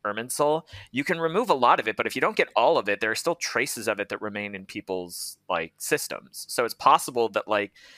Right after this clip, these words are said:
yeah, he might have removed those names, but there's probably some hidden data still in Irminsul that, like, totally carries over, which is why he still existed in the world, I-,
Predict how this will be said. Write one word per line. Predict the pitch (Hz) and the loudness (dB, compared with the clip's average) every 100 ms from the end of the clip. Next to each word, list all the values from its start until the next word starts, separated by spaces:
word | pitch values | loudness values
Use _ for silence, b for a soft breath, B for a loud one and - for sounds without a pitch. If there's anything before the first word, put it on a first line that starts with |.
| b | b
yeah, | - 165 | 2 2
he | - | 2
might | 131 131 | 0 0
have | 127 | 2
removed | 127 120 113 | 0 2 2
those | 117 107 | 0 0
names, | 120 156 90 - | 0 -2 -4 -8
but | 101 | -6
there's | 104 | -4
probably | - 123 139 123 | 2 2 2 -4
some | - 113 | -2 -4
hidden | 127 120 120 | -2 -2 -4
data | 101 113 120 104 | -2 0 0 0
still | - 117 113 | 0 0 0
in | 113 | -2
Irminsul | 104 104 117 104 - 95 95 | -2 -2 -4 -6 0 0 0
that, | - | 0
like, | 98 101 95 _ b b b - | 2 2 0 _ b b b -8
totally | - 139 139 123 | 2 4 4 2
carries | 113 123 110 98 | 2 0 2 2
over, | 123 110 | 0 0
which | 104 - | -2 -4
is | 101 | -4
why | 110 110 | 2 4
he | 110 120 | 2 -4
still | - 117 107 | -2 0 0
existed | 101 92 117 - 85 | -2 -2 -2 -4 -6
in | 87 | -10
the | 85 | -12
world, | 87 82 90 87 - _ _ _ _ _ _ | -10 -6 -6 -10 -16 _ _ _ _ _ _
I-, | 117 | -2